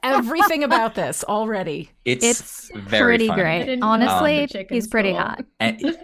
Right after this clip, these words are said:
Speaker 2: and it's like all the art is sort of, like, anime style.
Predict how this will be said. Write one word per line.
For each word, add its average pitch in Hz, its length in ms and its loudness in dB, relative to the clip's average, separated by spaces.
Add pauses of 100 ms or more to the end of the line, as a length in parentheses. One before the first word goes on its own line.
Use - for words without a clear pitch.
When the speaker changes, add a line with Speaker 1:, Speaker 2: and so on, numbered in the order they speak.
Speaker 2:
and 123 200 2
it's 123 160 0
like 113 260 2
all 107 200 2
the 110 160 0
art 101 240 2
is 98 120 -6
sort 95 200 -4
of, 87 80 -6
like, 85 280 -2
anime 90 380 -4
style. 85 720 -4